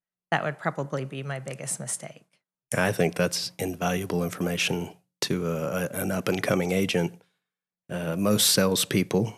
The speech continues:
Speaker 2: uh, organization is somewhat of a downfall.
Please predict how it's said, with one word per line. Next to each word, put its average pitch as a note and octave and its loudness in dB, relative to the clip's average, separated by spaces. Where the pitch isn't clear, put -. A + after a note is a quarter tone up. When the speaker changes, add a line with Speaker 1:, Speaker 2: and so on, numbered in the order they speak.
Speaker 2:
uh, F2 2
organization F#2 2
is F#2 2
somewhat F#2 2
of E2+ 2
a F2+ 0
downfall. F2 0